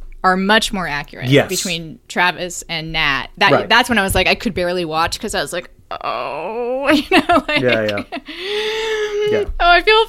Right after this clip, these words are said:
Speaker 1: so much for both of you." Oh.
Speaker 2: And to be fair, like, even, I, I will say this, like, the Shauna Jeff scene in the car, that also seemed pretty,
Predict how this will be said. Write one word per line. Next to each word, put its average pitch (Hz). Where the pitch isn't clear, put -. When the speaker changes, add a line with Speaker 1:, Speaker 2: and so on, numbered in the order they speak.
Speaker 1:
so 339
much 339
for 330
both 302
of 320
you." 311
Oh. -
Speaker 2:
And 220
to 240
be 247
fair, 302
like, 240
even, 220
I, 202
I 202
will 190
say 202
this, 175
like, 139
the 151
Shauna 160
Jeff 135
scene 127
in 113
the 113
car, 113
that 123
also 131
seemed 107
pretty, 101